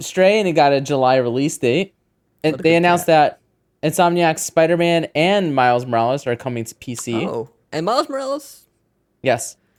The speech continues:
Speaker 2: I did not see that part.
Speaker 1: Uh, the Callisto Protocol that got showed off and s-, coming in December.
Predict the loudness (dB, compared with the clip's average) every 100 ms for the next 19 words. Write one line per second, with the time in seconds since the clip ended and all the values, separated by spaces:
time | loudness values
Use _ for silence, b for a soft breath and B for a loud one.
0 | _ -14 -10 -10 -10 -12 -12 -6 0 2
1 | 2 0 _ _ -4 -2 0 -2 0 2
2 | 2 2 2 2 0 -6 -2 -2 0 -2
3 | -2 2 2 4 4 2 -4 -8 -10 -14
4 | -12 -6 -4 -4 -6 -6 -4 -6 -8 -4
5 | -2 0 0 -2